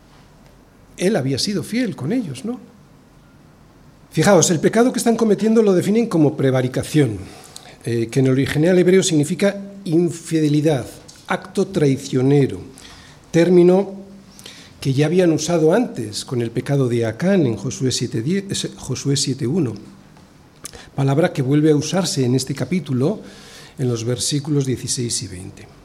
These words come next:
Bien, pero ¿cuál es la enseñanza para nosotros? El pueblo ya había aprendido la lección de Acán, o por lo menos con Acán, y su pecado de infide-,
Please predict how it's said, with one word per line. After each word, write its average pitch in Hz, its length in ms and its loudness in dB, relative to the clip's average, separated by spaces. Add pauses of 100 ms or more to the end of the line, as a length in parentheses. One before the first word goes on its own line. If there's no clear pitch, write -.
(140)
Bien, 135 320 0 (560)
pero 156 160 0
¿cuál 226 160 -2
es 190 80 -4
la 196 80 0
enseñanza 147 440 -2
para 120 180 -6
nosotros? - 540 -14 (2250)
El 143 100 -4
pueblo 180 320 4
ya 160 220 2
había 156 340 2
aprendido 135 580 0
la 120 120 0
lección 117 760 0 (160)
de 110 240 -2
Acán, 113 460 0 (500)
o 165 60 -6
por 120 160 -4
lo 123 80 0
menos 180 220 2
con 123 140 -2
Acán, 113 520 -4
y 151 80 -6
su - 160 -4
pecado 135 360 -2
de 123 80 0
infide-, 120 460 -4